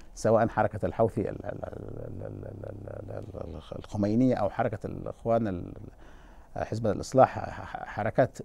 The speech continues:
مستهلكة. نحن في اليمن نستهلك شيء مستهلك، شيء يسخر الدين لتجارة سياسية.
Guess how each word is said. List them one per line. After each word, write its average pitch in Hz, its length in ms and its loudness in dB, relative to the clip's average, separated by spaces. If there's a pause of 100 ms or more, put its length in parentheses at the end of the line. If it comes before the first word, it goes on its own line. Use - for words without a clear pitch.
مستهلكة. 123 520 2
نحن 107 240 -2
في 110 80 -2
اليمن 120 160 4
نستهلك 120 380 0
شيء 120 200 0
مستهلك، 107 460 2 (320)
شيء 127 240 4
يسخر 110 560 2
الدين 107 400 4
لتجارة 113 460 6
سياسية. 104 540 4